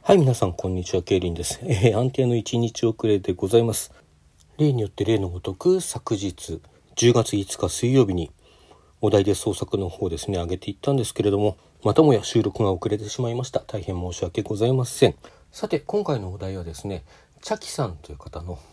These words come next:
まあ、ご自身が書きかけのもののテーマとして、以前お話しされていた、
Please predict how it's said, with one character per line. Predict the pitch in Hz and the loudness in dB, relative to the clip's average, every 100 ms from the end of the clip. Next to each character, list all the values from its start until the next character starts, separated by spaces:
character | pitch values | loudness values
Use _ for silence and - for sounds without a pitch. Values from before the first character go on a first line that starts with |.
| _ | _
ま | - | -4
あ、 | 156 | -2
ご | |
自 | 180 - | -2 -2
身 | 143 | -4
が | 92 - | -4 -8
書 | 107 | -12
き | - | -8
か | 151 | -8
け | - | -4
の | 160 147 | -2 0
も | 147 | 0
の | 143 143 | -2 -2
の | 165 190 - _ _ _ | -2 -4 -6 _ _ _
テ | - 151 131 | -4 -2 0
ー | |
マ | 92 - _ | -2 -6 _
と | 98 | -14
し | 90 | -12
て、 | - 135 107 - - _ - | -2 -2 -2 -8 -20 _ -6
以 | 107 | -2
前 | 92 | -2
お | 87 | -4
話 | 82 98 101 | -8 -8 -8
し | - | -8
さ | 107 | -8
れ | 92 | -8
て | - 92 | -8 -8
い | 87 | -8
た、 | - 95 | -8 -8